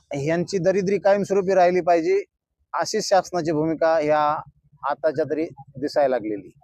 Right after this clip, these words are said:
त्याचं कारण असं आहे की नव्वदच्या पूर्वीपासून आम्ही जमिनी कसतो, खातो,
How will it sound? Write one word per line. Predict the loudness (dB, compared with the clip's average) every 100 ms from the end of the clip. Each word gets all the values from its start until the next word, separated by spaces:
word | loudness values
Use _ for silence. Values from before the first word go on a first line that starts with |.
| -20 _ _ _
त्याचं | -2 -2
कारण | 2 4 4 4
असं | 0 2
आहे | 0 0 -2 -2
की | -2 -2
नव्वदच्या | 0 0 0 0 -2
पूर्वीपासून | 0 0 2 0 0 -4
आम्ही | -2 -2
जमिनी | -2 -2 -4
कसतो, | -6 -10 -8 -8 -8
खातो, | -6 -8 -6 -6 -6